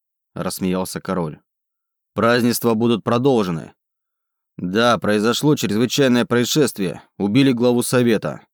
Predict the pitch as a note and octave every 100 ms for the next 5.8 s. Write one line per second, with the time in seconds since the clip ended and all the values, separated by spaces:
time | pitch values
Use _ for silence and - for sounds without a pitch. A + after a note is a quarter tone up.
0 | _ _ _ _ _ _ - F2+ G#2+ B2+
1 | C3+ A#2+ - A2+ B2+ B2 C3+ A2 - A#2+
2 | G#2 A2+ A#2 C3 A#2 - D#2 - - G#2+
3 | F3 E3 C3+ - C3 - C3+ - A2+ -
4 | G#2 F2+ A2+ A2+ A#2 B2+ C3 - C3+ D3+
5 | A2 G2+ G2+ C3+ B2+ F#2 E2 -